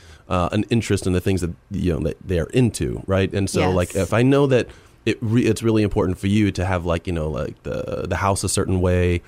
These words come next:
Speaker 2: Mm-hmm.
Speaker 1: or, you know,
Speaker 2: Mm-hmm.
Speaker 1: it has to make sure that, you know, maybe the bedroom is a certain way, or lighting, or these kind of things are important to you, then I will go out of my way to make sure that that happens.
Speaker 2: Sure.
Speaker 1: Um, but it's also just kind of, uh, interesting, you know, to kind of make sure that we're, it's not always the same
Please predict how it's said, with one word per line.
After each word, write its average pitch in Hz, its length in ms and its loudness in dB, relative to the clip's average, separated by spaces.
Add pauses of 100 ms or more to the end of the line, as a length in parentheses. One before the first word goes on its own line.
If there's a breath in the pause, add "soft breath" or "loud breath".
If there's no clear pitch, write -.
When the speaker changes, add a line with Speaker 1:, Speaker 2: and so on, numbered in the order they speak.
(140)
Speaker 2:
Mm-hmm. 185 180 -4
Speaker 1:
or, 85 400 2
you 95 140 0
know, 78 120 0
Speaker 2:
Mm-hmm. 80 80 0
Speaker 1:
it 87 40 -2
has 92 160 -4
to - 80 -6
make 87 180 -2
sure - 160 -2
that, 85 200 -2
you 107 80 -2
know, 82 80 -2
maybe 90 240 -2
the 85 100 -4
bedroom 90 480 -2
is 87 100 -2
a 87 60 -6
certain 90 320 -6
way, 87 320 -2
or 78 140 -2
lighting, 90 640 -2
or 85 120 0
these 95 200 -2
kind 95 120 -2
of 87 80 -2
things 90 200 -4
are 85 80 -2
important 151 320 0
to - 80 -4
you, 98 100 2
then 98 200 0
I 101 120 -2
will 147 80 4
go 113 140 2
out 95 80 4
of 95 60 0
my 87 60 0
way 80 140 0
to 78 80 -4
make 82 140 -6
sure 80 120 -4
that 78 120 -4
that 82 100 -2
happens. 90 600 -2
Speaker 2:
Sure. - 280 -8 (140)
Speaker 1:
Um, 90 420 0 (400 soft breath)
but 156 80 2
it's 123 100 0
also 143 300 4
just 107 200 0
kind 107 200 0
of, 95 180 0
uh, 92 240 2
interesting, 101 500 -2
you 101 120 0
know, 90 80 2
to 92 80 0
kind 101 140 -2
of 95 40 0
make 98 140 0
sure - 120 -4
that 92 140 0
we're, 95 220 0
it's - 160 -6
not 107 180 0 (180)
always 110 680 4
the 101 120 2
same 98 340 0